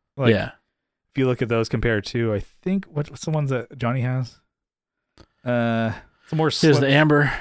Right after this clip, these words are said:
Speaker 2: ones, right?
Speaker 1: Yeah, but he doesn't have the, um, uh, fuck. I'm gonna forget.
Speaker 2: He has the blacksmith.
Speaker 1: Blacksmiths, yeah. So those are a little bit
Speaker 2: Yeah.
Speaker 1: narrower of a toe, a little more classier looking shoe, whereas the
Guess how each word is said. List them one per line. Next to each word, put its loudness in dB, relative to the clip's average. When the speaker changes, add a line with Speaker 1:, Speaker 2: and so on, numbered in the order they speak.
Speaker 2:
ones, 2
right? 2
Speaker 1:
Yeah, 0
but -2
he 0
doesn't 0
have -2
the, -2
um, -6
uh, -6
fuck. -10
I'm -8
gonna -6
forget. -8
Speaker 2:
He 2
has 2
the 2
blacksmith. 0
Speaker 1:
Blacksmiths, -2
yeah. -4
So 4
those 4
are 4
a 4
little 4
bit 0
Speaker 2:
Yeah. -8
Speaker 1:
narrower 0
of -4
a 0
toe, -2
a -6
little -2
more -2
classier -2
looking -2
shoe, -2
whereas 0
the -2